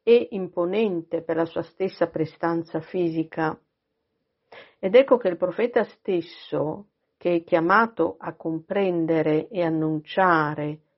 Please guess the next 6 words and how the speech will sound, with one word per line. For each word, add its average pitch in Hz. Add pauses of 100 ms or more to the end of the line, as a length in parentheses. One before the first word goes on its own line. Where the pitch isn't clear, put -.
(120)
l'opera 156
del 151
Signore, 156 (500)
resta -
sconcertato, - (220)
ma 156